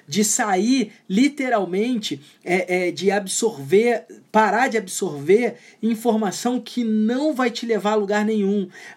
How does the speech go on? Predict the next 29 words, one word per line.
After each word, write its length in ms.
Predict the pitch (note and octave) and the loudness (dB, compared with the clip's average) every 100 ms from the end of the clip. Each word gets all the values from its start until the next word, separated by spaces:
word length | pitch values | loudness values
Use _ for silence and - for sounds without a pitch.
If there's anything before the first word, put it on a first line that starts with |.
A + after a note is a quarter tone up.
| - | -6
Parar 380 | - A3 G#3 C#4 | 0 0 0 0
de 80 | B3 | -2
absorver 800 | G#3+ G3+ G3 E3+ D3+ A3+ B3+ - - - | -4 -6 -6 -6 -2 0 0 -4 -8 2
noticiário, 960 | G#3+ G#3+ C#4 - B3 F#3 B3 B3+ F#3+ | 4 4 -2 0 0 2 2 2 2
que 140 | E3 F#3+ | -2 -2
é 20 | |
algo 240 | G#3+ A3+ | 0 0
muito 400 | G3 F#3+ C4+ C#4 | -2 0 0 -2
ruim 380 | F#3+ G#3+ A#3+ C4+ | 0 2 2 0
pra 160 | A3 F#3+ | -2 -4
sua 400 | - A3+ G#3+ F3+ | 0 2 2 0
saúde 440 | - G3+ A#3 G#3 | -2 0 0 -2
mental. 600 | A3 A3+ F3+ G3+ A#3 G#3+ - - - | -2 -2 -2 0 2 0 -4 -20 -2
Noticiário 640 | G3+ G3 - B3 C4+ B3 | 0 0 -2 2 2 0
vive 260 | - C4+ A#3+ | -2 -2 -2
de 120 | G#3 | -4
vender 440 | A3 A3 F3+ A#3 | -2 0 2 2
notícia. 640 | B3 B3+ - A#3+ A3 - - - - | 2 -2 -2 -2 -2 -4 -6 -6 -4
E 80 | F3+ | 2
pra 200 | A#3+ B3+ | 2 2
vender 360 | B3 G#3+ G#3+ | 0 0 0
notícia, 600 | G#3 F3 - B3+ - D3 - - | 0 -2 0 2 2 -4 -8 -4
precisa 460 | - G#3 - A#3+ A3 | 0 2 0 0 0
ser 260 | - A3 - | -2 -4 -2
sensacionalista, 1120 | - B3+ B3+ A#3 G#3 A3+ A3+ G#3 G#3+ G#3+ - | -2 0 0 -2 -2 -4 -2 0 0 0 -4
porque 280 | - F3 G3+ | -8 -4 -2
o 40 | |
ser 360 | F#3+ - G3+ A3 | -2 2 4 4
humano 560 | G3 A#3 B3 B3 A#3+ | 2 0 2 0 -4